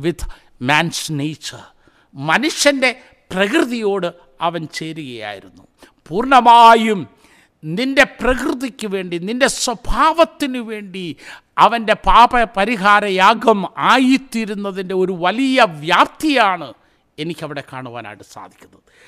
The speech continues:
ഞാൻ പലരുമായിട്ട് സംസാരിക്കുമ്പോൾ ചില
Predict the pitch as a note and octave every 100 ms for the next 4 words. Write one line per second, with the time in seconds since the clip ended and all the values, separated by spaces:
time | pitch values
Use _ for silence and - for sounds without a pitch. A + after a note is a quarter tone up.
0 | _ _ D#3+ A#3+ A#3+ G#3 _ - _ E3
1 | A3+ B3+ G#3 F#3+ F#3 F3 - D#3+ - E3
2 | C#3 C3 C3+ A#2+ A2+ - _ _ _ -
3 | A#3+